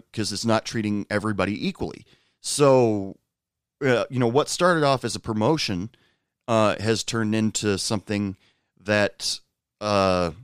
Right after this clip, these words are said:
people just can't, uh, people don't want anymore,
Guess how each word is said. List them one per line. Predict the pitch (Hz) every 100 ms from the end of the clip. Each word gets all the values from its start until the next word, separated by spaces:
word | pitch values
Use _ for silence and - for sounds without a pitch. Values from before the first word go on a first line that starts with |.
| _ _ _ _ _ _ _ _ _ _
people | - 127 131
just | 104 110 -
can't, | 123 - - -
uh, | 113 101
people | 90 110 110
don't | 110 113 -
want | 135 202
anymore, | 117 78 57 -